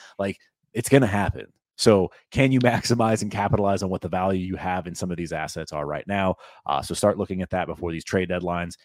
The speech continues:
and act. Uh, hit us up, hit, you know, in, in Discord, ask us some of your trade questions, hit us up on Twitter. I have,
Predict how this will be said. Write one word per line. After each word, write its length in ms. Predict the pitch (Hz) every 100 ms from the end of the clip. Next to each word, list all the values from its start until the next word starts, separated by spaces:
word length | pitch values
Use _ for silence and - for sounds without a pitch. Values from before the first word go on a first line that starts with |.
| -
and 140 | 110
act. 360 | 113 90 - - _ -
Uh, 280 | 80 80 82
hit 200 | 80 113
us 140 | 107
up, 200 | 107 - - _ _
hit, 240 | - 104 101
you 140 | 95
know, 100 | 90
in, 260 | 82 92 90
in 140 | 87 85
Discord, 560 | 104 - 101 98 92 _ _ 92
ask 240 | 98 -
us 120 | 98 -
some 220 | - 104
of 40 |
your 100 | 95
trade 280 | - 101 90
questions, 400 | - 98 - 87
hit 80 | 87
us 120 | -
up 120 | -
on 100 | 80
Twitter. 300 | 87 107 98
I 80 | 85
have, 140 | 87